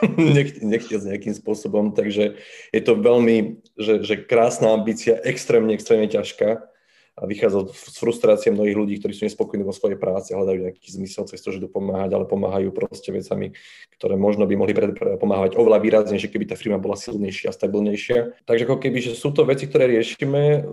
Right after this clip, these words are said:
a čo sa ako keby teraz t-, deje vo svete, tak, e, samozrejme Amazon, e, tým, že predáva extrémne veľa produktov, učí sa od tých zákazníkov veľmi veľa a začína si vytvárať vlastné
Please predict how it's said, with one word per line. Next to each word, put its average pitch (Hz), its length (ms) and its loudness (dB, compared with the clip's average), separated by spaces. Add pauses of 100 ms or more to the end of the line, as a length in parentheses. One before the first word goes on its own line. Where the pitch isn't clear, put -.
(360)
a 110 320 4
čo - 160 -2
sa 147 80 0
ako - 80 0
keby 123 160 -4
teraz 123 240 2
t-, - 240 -2
deje 123 240 2
vo 110 80 4
svete, 123 560 0 (400)
tak, 107 560 4
e, 107 320 2
samozrejme 113 400 4
Amazon, 113 800 4 (240)
e, 65 560 -12 (240)
tým, 113 160 2
že 113 160 2
predáva 107 320 4
extrémne 110 320 0
veľa 110 160 2
produktov, 113 480 0
učí 113 160 -6
sa 110 160 -4
od 101 80 -10
tých 107 80 -6
zákazníkov 104 560 -4
veľmi 104 240 0
veľa 104 320 0 (400)
a - 80 -10
začína 113 320 0
si 117 160 -4
vytvárať 110 240 0
vlastné 117 340 0